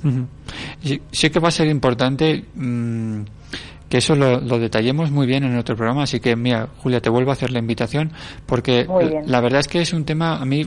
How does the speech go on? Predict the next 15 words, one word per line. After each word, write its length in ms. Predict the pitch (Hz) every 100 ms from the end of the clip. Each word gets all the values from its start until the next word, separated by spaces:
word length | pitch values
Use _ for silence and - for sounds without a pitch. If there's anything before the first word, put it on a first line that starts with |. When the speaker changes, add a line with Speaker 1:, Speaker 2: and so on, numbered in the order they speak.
| -
Speaker 1:
me, 600 | 139 131 123 123 117 117
me, 580 | 123 117 113 110 110 107 - - - - -
me 280 | 135 123 120
preocupa 400 | 117 120 147 170
mucho 340 | 156 165 180
y, 240 | 139 123 -
y 260 | 123 123
me 120 | 123 120
gusta 260 | 143 196
sobre 220 | 185 175
todo 300 | 165 165 180 - - - -
hablar 320 | 123 120 156
de 160 | 170 151
las 180 | 147 139
enfermedades 640 | 127 131 127 139 160 151